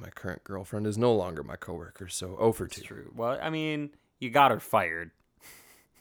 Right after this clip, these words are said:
Speaker 1: Shut the
Speaker 2: <laughs>
Speaker 1: fuck up, Nate.
Speaker 2: I'm kidding, Samantha.
Speaker 1: Anyhow, basically this whole exercise was, uh,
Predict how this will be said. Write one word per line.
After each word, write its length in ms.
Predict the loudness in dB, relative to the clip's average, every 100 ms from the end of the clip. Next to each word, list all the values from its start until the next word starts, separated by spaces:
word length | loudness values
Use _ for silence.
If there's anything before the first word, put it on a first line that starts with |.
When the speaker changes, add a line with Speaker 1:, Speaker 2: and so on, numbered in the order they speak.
| _
Speaker 1:
Shut 440 | -12 -8 -6 -6 -4
the 520 | -2 0 -2 -2 -2 -4
Speaker 2:
<laughs> 140 | -10 0
Speaker 1:
fuck 320 | 2 2 0
up, 240 | -2 -4
Nate. 340 | -8 -6 -8 -12 -20 -20 -20 -20 -20 -18 -16 -18 -20 _ -8
Speaker 2:
I'm 160 | -6 -6
kidding, 400 | -8 -10 -10 -20
Samantha. 640 | -20 -20 -20 -20 -18 -20 -20 _ _ _ 2
Speaker 1:
Anyhow, 640 | 6 6 6 4 2 2
basically 500 | 8 8 8 0 -4
this 180 | -4 0
whole 180 | 2 2
exercise 840 | 0 -4 -6 -2 0 0 -2 -6
was, 340 | -6 -6 -6 -8
uh, 260 | -10 -12